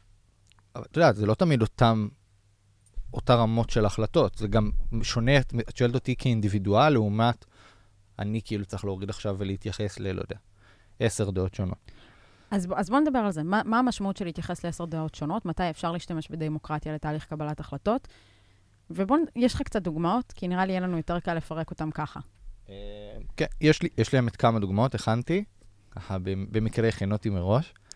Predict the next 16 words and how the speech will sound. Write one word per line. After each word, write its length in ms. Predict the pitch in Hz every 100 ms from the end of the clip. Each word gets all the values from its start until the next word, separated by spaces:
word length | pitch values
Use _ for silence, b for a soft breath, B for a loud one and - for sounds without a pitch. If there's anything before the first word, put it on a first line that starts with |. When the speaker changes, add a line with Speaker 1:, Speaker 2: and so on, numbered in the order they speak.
| b b b b -
Speaker 1:
אה, 200 | 107 107
אפשר 240 | 107 - 160
להתחיל 320 | 165 - 147
ממשהו 380 | 135 120 117 127
שהוא 200 | 123 110
יותר 300 | 104 120 113
באמת, 480 | 107 101 101 98 110
אה, 280 | 98 95 92
יומיומי. 500 | 101 107 101 95 - _ -
סתם, 320 | - 92 110
בוא, 120 | 131
בוא 120 | - 127
ניקח 280 | 127 131
את 100 | 131
הדיילי. 380 | 104 98 104 90 - - - - - - -
Speaker 2:
אוקיי. 280 | 208 190